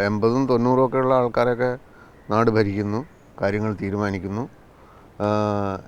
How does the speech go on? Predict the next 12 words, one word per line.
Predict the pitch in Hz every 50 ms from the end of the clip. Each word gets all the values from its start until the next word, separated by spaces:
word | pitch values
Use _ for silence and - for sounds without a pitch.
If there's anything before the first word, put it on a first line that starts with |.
| - 113 113
എനിക്കറിയില്ല | 101 95 - 143 135 143 143 151
അതിനെപ്പറ്റി. | 151 139 135 123 107 92 82 98 117 - - -
എന്നാലും | 101 107 123 135 147 151 160 156 156 - - - - - - - - - - - - - - - -
അങ്ങനെ | 104 107 113 123 135 151 160 165 165 170 165 - - - - - - - - - - - - -
ഒരു | 143 151
സാധ്യതയുള്ള | 156 160 139 131 131 135 143 156 147 160 156 147 139 135 139 156 165 - -
ആളുകൾ | 120 120 123 127 127 139 143 143 151 127 117 143 - - - - - - - - - - - _ _ _ _ _ _ -
ഒരു | 110 117 131 147 139 123
ജനതയുടെ | 127 123 123 131 131 151 156 156 151 139 143 143 147 - - - - - - - _ _ - _ _ _ _ _ _ -
ഭാഗധേയം, | - 101 98 120 123 123 131 131 139 143 135 135 131 127 120 120 117 107
ഭാവി | 110 113 120 127 135
ഭാഗധേയം | 120 113 120 123 120 123 120 123 123 123 123